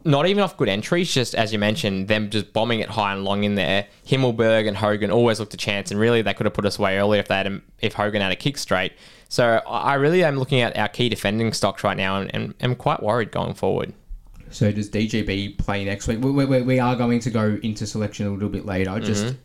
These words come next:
Speaker 2: a yes or no, does D G B play next week?
Speaker 1: No.
Speaker 2: Okay, we'll move on. We'll get to that a bit later. I want your three best for the game. And I feel like we might have very, very, very similar, 'cause we are talking about the midfield on the weekend.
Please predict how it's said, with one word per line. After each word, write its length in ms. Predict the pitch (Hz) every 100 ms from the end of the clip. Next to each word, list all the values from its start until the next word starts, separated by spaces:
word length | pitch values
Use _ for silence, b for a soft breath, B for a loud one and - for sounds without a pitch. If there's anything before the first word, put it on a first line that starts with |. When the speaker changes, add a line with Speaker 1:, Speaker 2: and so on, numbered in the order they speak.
| - -
Speaker 2:
a 20 |
yes 280 | 107 107 -
or 120 | 104
no, 200 | 101 95
does 200 | 95 95
D 160 | 98 95
G 120 | 92
B 120 | 92
play 220 | 92 101 92
next 240 | 92 92
week? 180 | 113 139 - - - - - - - -
Speaker 1:
No. 160 | 90 - - - - - -
Speaker 2:
Okay, 220 | - 98 92
we'll 80 |
move 240 | 95 110 101
on. 160 | 101
We'll 80 | 98
get 140 | 101 -
to 80 |
that 120 | 107 95
a 20 |
bit 160 | 95
later. 220 | 107 101 104
I 220 | 120 123
want 200 | 131 139
your 200 | 139 120
three 340 | - 117 113
best 540 | 98 104 90 - - - b b -
for 100 | 131
the 60 |
game. 80 | 117
And 100 | 139
I 60 | 156
feel 220 | 165 190
like 160 | 226 233
we 80 | 208
might 160 | 190
have 180 | 170 147
very, 300 | 127 135 135
very, 320 | 123 131 127
very 300 | 120 120 113
similar, 500 | 113 117 107 104 113 156 B B B B
'cause 160 | - 117
we 120 | 117
are 100 | 110
talking 340 | 113 120 110 113
about 420 | 101 104 95 - - -
the 80 |
midfield 500 | 113 107 101 110 101
on 80 | 101
the 80 | 95
weekend. 680 | 95 95 101 95 107 71